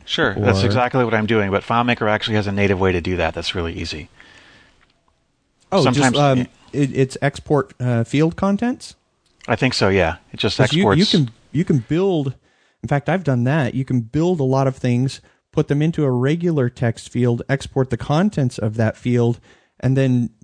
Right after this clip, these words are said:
Speaker 2: pull them back into another database. That's a good way to exchange
Speaker 1: Yep. That's
Speaker 2: data.
Speaker 1: what I'm doing. Yep. And it,
Speaker 2: The one
Speaker 1: it's
Speaker 2: thing that bites you is, uh, people have to know that when they export,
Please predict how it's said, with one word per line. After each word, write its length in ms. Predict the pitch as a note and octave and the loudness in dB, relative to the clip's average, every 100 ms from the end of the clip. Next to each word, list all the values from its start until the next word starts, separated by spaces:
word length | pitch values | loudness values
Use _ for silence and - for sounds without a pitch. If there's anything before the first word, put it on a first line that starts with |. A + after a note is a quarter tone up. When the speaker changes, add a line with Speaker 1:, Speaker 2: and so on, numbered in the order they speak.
| - | -14
Speaker 2:
pull 180 | - D3+ | -4 0
them 120 | B2+ | 2
back 240 | B2 B2+ B2+ | 2 0 0
into 200 | A#2 B2 | -2 0
another 300 | A#2 A#2+ A2+ | 0 0 -2
database. 600 | A2+ A#2+ A#2 A#2 A#2 - | 0 0 2 2 0 -2
That's 180 | D3 | -4
a 40 | F3+ | -2
good 160 | F3+ | -2
way 140 | B2+ A2 | 0 2
to 80 | A2 | 2
exchange 540 | G2+ - - C#3 D3+ - _ | 0 -4 -4 -4 -4 -8 _
Speaker 1:
Yep. 80 | - | -2
That's 100 | G#2 | 0
Speaker 2:
data. 100 | G2+ | 2
Speaker 1:
what 60 | A2 | 0
I'm 80 | G#2+ | 0
doing. 240 | B2 A#2+ A2+ _ - | -2 -6 -10 _ -10
Yep. 140 | A2 - _ _ _ _ - - - - | -8 -10 _ _ _ _ -20 -20 -8 -2
And 100 | B2 | 0
it, 100 | B2 | 0
Speaker 2:
The 80 | C3 | 0
one 180 | E3 G#3+ | 2 0
Speaker 1:
it's 140 | D3 | 0
Speaker 2:
thing 160 | G#3+ G#3 | 0 2
that 160 | C3+ | 0
bites 360 | B2 D3 D#3+ - | 0 0 0 -2
you 120 | D3 | 0
is, 240 | C3 A2+ B2 | 2 0 0
uh, 440 | A#2+ A2 A2 - - - - | 2 2 0 -4 -14 -20 -4
people 280 | D3 D3 | -2 0
have 180 | C#3 C#3 | 0 -2
to 80 | - | 0
know 360 | B2 C3+ C3+ B2 | 0 2 2 2
that 200 | A#2 - | -2 -2
when 260 | A#2+ C#3+ | 0 2
they 140 | C3 - | 0 0
export, 680 | C#3 - - C3 A#2 G#2+ | -2 -4 -4 0 2 0